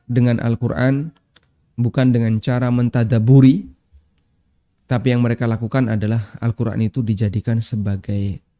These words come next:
teh celup. Gitu ya. Sehingga ada orang yang mencari Quran-Quran bekas atau Al-Quran, Al-Quran yang sudah nggak dipakai,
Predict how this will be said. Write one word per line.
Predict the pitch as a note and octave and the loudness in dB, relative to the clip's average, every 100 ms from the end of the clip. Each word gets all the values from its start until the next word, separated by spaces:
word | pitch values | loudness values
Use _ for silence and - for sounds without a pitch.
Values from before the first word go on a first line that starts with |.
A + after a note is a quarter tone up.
| _ _ _ - | _ _ _ -8
teh | A#2+ G2 | -8 -6
celup. | - G#2+ G2 - _ _ _ _ _ _ _ _ | -4 -4 -4 -10 _ _ _ _ _ _ _ _
Gitu | - A2 | -8 -8
ya. | - _ _ _ _ _ _ _ - | -8 _ _ _ _ _ _ _ -10
Sehingga | A2+ G#2+ G#2+ | -4 -4 -2
ada | G#2 G#2 | -4 -4
orang | G2+ G#2+ | -4 -2
yang | G#2 G2 F#2+ F#2+ _ _ _ _ _ _ _ _ | -2 -4 -6 -10 _ _ _ _ _ _ _ _
mencari | A#2 A2 A2 A2 G#2+ - | -2 0 0 0 -2 -4
Quran-Quran | A2+ G#2+ G#2+ A#2 A2 A2 | -6 -4 -4 -4 -2 -2
bekas | G2 A2+ G#2+ G#2+ - - _ _ _ _ _ _ _ _ _ _ _ _ _ | -2 -4 -4 -4 -6 -12 _ _ _ _ _ _ _ _ _ _ _ _ _
atau | A2+ A2 | -8 -4
Al-Quran, | A2 G#2+ A#2 A2+ | -4 -6 -6 -4
Al-Quran | A2+ B2 A#2 A2+ | -4 -2 -2 0
yang | A2+ | 0
sudah | B2+ A#2 | 0 0
nggak | A2 A2 | 0 0
dipakai, | - G#3 - A#2 | -2 -6 -4 -4